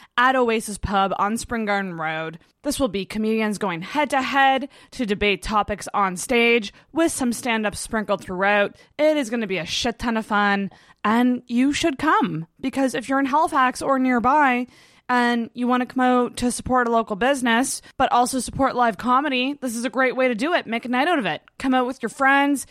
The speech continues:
get some drinks, get some appies. It's gonna be a blast. It's gonna be, you know, slightly different from a standard comedy show. You're gonna get to see comedians sort of debate things on the spot,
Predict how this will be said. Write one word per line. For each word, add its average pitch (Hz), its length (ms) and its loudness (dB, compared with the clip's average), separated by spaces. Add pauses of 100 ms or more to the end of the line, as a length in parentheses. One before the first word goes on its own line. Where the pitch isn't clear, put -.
(160)
get 220 160 -2
some 180 180 -6
drinks, 269 460 0
get - 180 -2
some 196 180 -8
appies. 269 640 0 (220)
It's 311 220 0
gonna 294 160 2
be 247 360 -2
a 208 300 2
blast. 156 560 -2
It's 262 140 -8
gonna 415 160 -2
be, 427 260 4
you - 60 -6
know, 403 120 2
slightly 392 360 0
different 196 420 0
from 285 240 2
a 285 200 0
standard 277 500 0
comedy 320 420 0
show. - 480 -4 (140)
You're 247 160 4
gonna 285 120 2
get 285 140 -4
to 254 100 -12
see 277 300 -2
comedians 247 800 0
sort 247 160 0
of 214 120 0
debate 220 440 -2
things 220 280 -4
on 220 300 0
the 175 100 -10
spot, 247 520 0